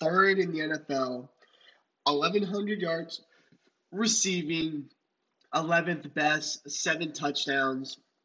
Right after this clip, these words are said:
to go along with it. Uh, the second leading receiver was Will Fuller the fifth, with seventy-one targets,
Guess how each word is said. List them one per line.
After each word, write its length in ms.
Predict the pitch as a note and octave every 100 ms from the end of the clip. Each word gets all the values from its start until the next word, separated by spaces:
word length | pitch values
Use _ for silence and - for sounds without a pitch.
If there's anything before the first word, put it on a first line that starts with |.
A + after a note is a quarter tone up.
| _ _ _ _ _
to 80 | E3
go 200 | C3 C#3
along 380 | C3+ C3 C3+ C3+
with 220 | C3 C3+
it. 180 | C#3 C3 - - - - -
Uh, 140 | C#3+
the 100 | D3+
second 360 | D#3 F#3 G3+ G#3
leading 220 | G#3 G#3+
receiver 600 | G#3 G3 G#3 G#3 G#3+ G#3+
was 280 | F#3+ D#4 A#3+ _ _ _ _ _ _ _ -
Will 380 | C3 F3+ G3 -
Fuller 300 | F#3+ G3+ G3+
the 160 | E3+ - -
fifth, 360 | E3+ G#3 - - -
with 240 | D#3 -
seventy-one 500 | - G#3+ A3+ G3 G3+
targets, 680 | G3 F3+ E3+ E3+ D3 -